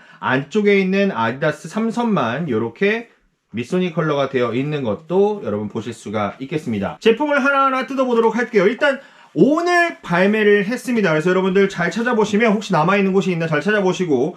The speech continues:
구매를 하시면 좋을 것 같고요. 자, 미소니와 아디다스 울트라 부스트의 콜라보 어떤 제품인지 하나하나 뜯어보도록 하겠습니다. 전체적으로는 우리가 알고 있던 울트라 부스트와 정확하게 같은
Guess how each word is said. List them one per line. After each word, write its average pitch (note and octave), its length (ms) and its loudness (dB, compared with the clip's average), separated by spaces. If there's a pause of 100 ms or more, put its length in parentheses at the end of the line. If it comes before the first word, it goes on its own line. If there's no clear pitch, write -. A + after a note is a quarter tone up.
구매를 G3 320 4
하시면 A3 640 0
좋을 F#3 280 6
것 E3 260 -2
같고요. F3+ 720 2 (240)
자, C#3+ 200 0
미소니와 A#3 880 0
아디다스 F3+ 580 0
울트라 F3+ 300 0
부스트의 F3 360 -2
콜라보 F#3 440 2
어떤 G3+ 300 0
제품인지 F#3+ 640 0
하나하나 G3 760 0
뜯어보도록 E3 800 0
하겠습니다. C#3 720 -2
전체적으로는 C#4+ 680 0
우리가 G#3 300 4
알고 F#3 280 2
있던 A3 280 0
울트라 A3 400 -2
부스트와 G#3 560 0
정확하게 G#3+ 1040 -2
같은 C#3 880 -2